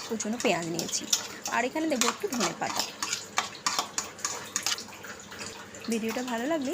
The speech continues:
অবশ্যই একটা লাইক, শেয়ার করে দেবে, আর যারা চ্যানেলে নতুন বন্ধু, চ্যানেলটিকে সাবস্ক্রাইব করে পাশে থাকা বেল আইকনটি অবশ্যই প্রেস করে দেবে, যাতে আমি কোনো নতুন ভিডিও আপলোড করলে সেটা তোমাদের কাছে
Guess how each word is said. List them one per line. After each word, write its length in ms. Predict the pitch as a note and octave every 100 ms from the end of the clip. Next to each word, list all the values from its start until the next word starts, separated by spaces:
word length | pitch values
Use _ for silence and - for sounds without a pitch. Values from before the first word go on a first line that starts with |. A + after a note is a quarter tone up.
| B4 A3
অবশ্যই 280 | G#3 - G3+
একটা 140 | - E4 A#3
লাইক, 140 | G#3+ -
শেয়ার 160 | G#3 G3+
করে 140 | G#3+ G#3
দেবে, 160 | G#3 C4 B4+ - - - -
আর 60 | F#3+
যারা 180 | G#3 G#3+
চ্যানেলে 280 | G#3+ G3+ G#3+ A#3
নতুন 200 | G#3+ A3+ A#3+
বন্ধু, 240 | D4 B3+ D#4 -
চ্যানেলটিকে 380 | A3 G3 G3 G#3+
সাবস্ক্রাইব 420 | G3+ - - G#3+ G#3
করে 140 | C#4 F#4 -
পাশে 180 | G3+ -
থাকা 160 | F3+ F#3 F#3
বেল 140 | G3 G#3
আইকনটি 360 | A3 A3 A3+ G#4 G#3+
অবশ্যই 320 | G#3 - F4
প্রেস 160 | - - -
করে 140 | G3 D#3+
দেবে, 160 | A#3+ - - - - - - - - - A3
যাতে 180 | B3 C#4 A3
আমি 100 | G#3+ C4
কোনো 120 | C4 B3+
নতুন 180 | C4 C4
ভিডিও 180 | C4+ C#4+ C4+
আপলোড 200 | C4 C4+
করলে 180 | C#4+ D#4 C#5+ -
সেটা 200 | G3+ - -
তোমাদের 280 | G#3 G3+ G#3
কাছে 180 | G#3+